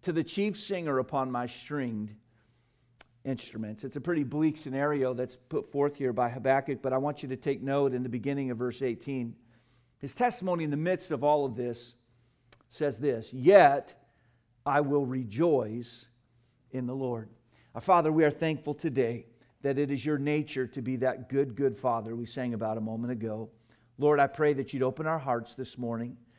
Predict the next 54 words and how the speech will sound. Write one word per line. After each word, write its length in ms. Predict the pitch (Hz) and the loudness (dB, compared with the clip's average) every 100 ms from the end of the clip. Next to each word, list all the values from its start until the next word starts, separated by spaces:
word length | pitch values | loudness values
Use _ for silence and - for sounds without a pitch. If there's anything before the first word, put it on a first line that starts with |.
| _ _ - | _ _ -12
Uh, 240 | 123 117 | -10 -8
help 220 | 131 151 156 | -4 -4 -4
us 120 | - | -8
to 100 | 143 | -10
see 200 | - 156 | -6 -4
you 220 | 147 160 | -2 -2
for 160 | 156 135 | -2 -4
who 160 | 151 | -4
you 240 | 156 147 139 | -2 2 6
are 320 | 147 170 175 | 6 4 0
and 120 | 117 | -6
to 80 | 120 | -10
see 240 | - 156 | -8 2
our 160 | 143 135 | 2 2
needs 400 | 139 151 160 147 | 0 -4 -6 -6
for 160 | - | -2
what 280 | 131 143 151 | 0 2 2
they 160 | 156 147 | 2 4
are. 280 | 139 156 156 | 4 4 0
And 140 | 127 | 0
Lord, 260 | 139 147 135 | 2 2 0
may 120 | 135 | -4
we 180 | 131 135 | -2 -2
only 220 | 151 165 | -2 -6
find 320 | - 147 147 | -4 -6 -4
our 80 | 139 | -8
sufficiency 720 | 135 123 135 - 127 - 131 | -10 -10 -10 -8 -12 -10 -6
in 80 | 127 | -6
you. 280 | 107 104 104 _ _ _ _ _ _ _ - | -6 -8 -12 _ _ _ _ _ _ _ -20
We 80 | |
pray 220 | - 139 127 | -8 -4 -4
this 140 | 123 | -6
prayer 320 | - 127 123 | -6 -4 -2
in 80 | 113 | -4
Jesus' 480 | 92 120 120 120 - | -6 -8 -8 -12 -10
name. 300 | 104 90 82 _ _ _ _ _ _ _ - | -10 -10 -14 _ _ _ _ _ _ _ -12
Amen. 420 | 117 113 117 101 104 | -8 -6 -8 -10 -6
Thank 260 | 139 123 | -4 -4
you. 40 | 120 | -6
You 40 | |
may 120 | 120 | -4
be 100 | 113 | -6
seated. 460 | 107 135 135 120 107 - _ - - _ _ _ _ _ _ _ _ _ _ _ _ _ _ _ _ _ _ _ _ _ _ _ _ | -6 -4 -2 -2 -4 -16 _ -20 -20 _ _ _ _ _ _ _ _ _ _ _ _ _ _ _ _ _ _ _ _ _ _ _ _
The 80 | - | 4
moment 340 | 180 226 226 208 | 12 12 12 10
of 80 | |
the 100 | 170 | 10
writing 460 | 180 190 208 196 175 | 12 12 12 10 6
of 120 | 160 | 4
Habakkuk 540 | 165 175 196 208 185 180 | 6 8 8 8 4 2
was 160 | 165 | 0
a 60 | 165 | 0
tough 380 | - 202 196 165 | 6 6 6 2
one. 320 | 156 147 | 0 0